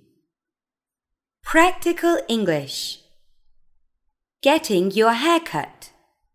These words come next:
Page ninety-two. One.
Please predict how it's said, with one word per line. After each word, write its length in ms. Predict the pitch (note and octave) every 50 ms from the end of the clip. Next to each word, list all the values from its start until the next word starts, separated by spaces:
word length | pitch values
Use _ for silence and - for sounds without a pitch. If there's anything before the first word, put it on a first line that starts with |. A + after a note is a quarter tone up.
| _ _ _ _ _ _ _ _ _ _ -
Page 480 | - G#3+ A3 A#3 C4 C#4+ - - -
ninety-two. 840 | A3 G#3 G3 F#3 F#3 F#3+ F#3 - A3 A3+ - - - G3 D3+ C3+ C3 _ _ _ _ _ _ _ _ _ _ _ _ _ _ _ _ _ _ _ _ _ _ _ _ _ _ _ _ _ _ _ _ _ _ _ _ _ _ _ _ _ _ _ -
One. 560 | F3+ G#3+ B3 B3+ A#3 F3+ D#3 D3+ C#3 C3+